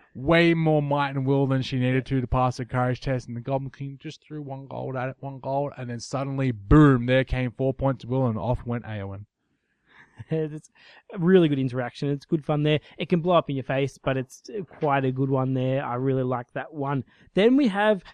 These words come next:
Speaker 2: some models that it's a little bit of a negative. Denethor and Thrain the Broken have to pass a courage test to operate normally.
Speaker 1: Correct.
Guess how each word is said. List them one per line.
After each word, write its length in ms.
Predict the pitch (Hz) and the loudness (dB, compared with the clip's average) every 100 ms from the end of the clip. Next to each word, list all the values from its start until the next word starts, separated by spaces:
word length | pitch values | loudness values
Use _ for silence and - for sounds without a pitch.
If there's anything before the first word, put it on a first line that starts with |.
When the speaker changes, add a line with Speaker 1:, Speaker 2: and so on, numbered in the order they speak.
| _ _ | _ _
Speaker 2:
some 240 | - 185 | -2 0
models 380 | 180 190 208 196 | 2 4 2 2
that 180 | 190 190 _ - | -2 -4 _ -12
it's 140 | 190 | 0
a 40 | 226 | 0
little 240 | 254 359 | 4 2
bit 120 | - | 2
of 80 | 302 | 0
a 40 | 214 | 2
negative. 600 | 180 196 226 240 147 123 131 - 160 | 4 2 2 2 2 0 -14 -10 -2
Denethor 520 | 202 269 156 143 196 - | -2 2 4 6 4 0
and 240 | 143 143 - - | -6 -6 -10 -16
Thrain 440 | - 147 196 285 | -6 -2 0 0
the 60 | 285 | -2
Broken 520 | 165 156 226 - 143 - _ - | 4 6 6 4 -2 -2 _ -10
have 220 | 226 - | -8 -6
to 80 | 262 | -6
pass 280 | 254 202 | -4 -4
a 40 | 175 | -2
courage 320 | 160 190 - | 0 0 0
test 220 | 170 151 | -4 -4
to 80 | - | -6
operate 340 | 165 - 175 | -8 -2 -2
normally. 480 | 180 185 226 147 131 - _ _ _ _ | 0 -4 -4 -6 -10 -14 _ _ _ _
Speaker 1:
Correct. 500 | - 147 123 117 | 0 4 4 2